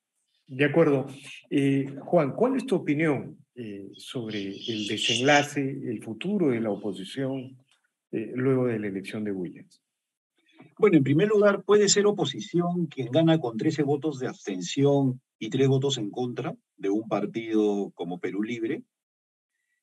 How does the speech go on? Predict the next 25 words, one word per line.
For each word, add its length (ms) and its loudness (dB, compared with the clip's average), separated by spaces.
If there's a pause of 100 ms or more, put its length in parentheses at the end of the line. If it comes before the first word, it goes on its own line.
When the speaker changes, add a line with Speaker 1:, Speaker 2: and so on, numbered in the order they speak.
(240)
Speaker 2:
Yo 340 6
no 160 4
he 60 6
dejado 360 0
de 100 0
pensar 360 -2
en 80 -2
las 140 -4
últimas 400 -2
horas 260 -4
si 220 -4
esto 220 0
en 80 -4
verdad 400 -2 (460)
es 160 -4
una 140 4
victoria 460 -2
pírrica, 540 -2
¿no? 280 -10
Pues 160 -4
la 100 -4
dependencia 760 -2
de 100 -6
los 120 -6
votos 520 -6